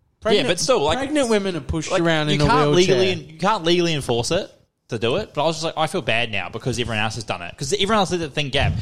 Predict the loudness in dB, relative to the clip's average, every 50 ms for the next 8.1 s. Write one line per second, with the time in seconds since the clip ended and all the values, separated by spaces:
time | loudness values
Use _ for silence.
0 | -6 -4 -6 -4 -4 -2 -2 -2 -2 -2 -4 -6 -6 -6 -2 -2 -2 -2 -2 -4
1 | -4 -4 -2 -4 -4 -4 -6 -8 -8 -10 -10 -14 -12 -10 -10 -10 -8 -8 -6 -6
2 | -6 -6 -8 -14 -18 -20 -20 _ _ -14 -10 -6 -4 -4 -4 -4 -8 -8 -8 -6
3 | -4 -4 -4 -4 -6 -12 -12 -14 -14 -12 -10 -10 -10 -8 -6 -8 -6 -4 -2 -2
4 | -2 -2 -6 -8 -6 -6 -4 -4 -2 -2 0 0 0 -2 -4 -6 -6 -4 -2 -2
5 | -2 -2 -2 -4 -4 -2 -2 0 2 4 4 4 4 4 2 2 2 0 -2 -2
6 | -2 0 0 0 -2 -2 -2 -2 -2 -2 -2 -2 -2 -2 -4 -4 -4 -6 -6 -6
7 | -10 -16 -16 -18 _ _ _ _ _ _ _ _ -12 -4 0 0 0 -2 -2 -12
8 | -14 -12